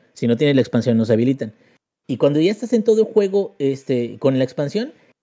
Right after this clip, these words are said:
son unas misiones donde robas carros para el capitán. Hay algunos carros que los tienes que hackear, hay algunos carros que nada más los robas y los llevas a algún otro punto,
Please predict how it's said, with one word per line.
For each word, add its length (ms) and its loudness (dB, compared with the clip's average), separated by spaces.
son 180 0
unas 180 0
misiones 340 -2
donde 280 2
robas 460 2
carros 340 -4
para 160 -4
el 80 -8
capitán. 420 -8
Hay 100 4
algunos 360 4
carros 280 0
que 80 -2
los 120 -2
tienes 200 -4
que 120 -8
hackear, 440 -2
hay 140 0
algunos 320 -2
carros 260 -2
que 120 0
nada 180 -2
más 180 -2
los 140 0
robas 300 0
y 40 -4
los 120 -6
llevas 240 0
a 20 -2
algún 240 -2
otro 200 -4
punto, 380 -4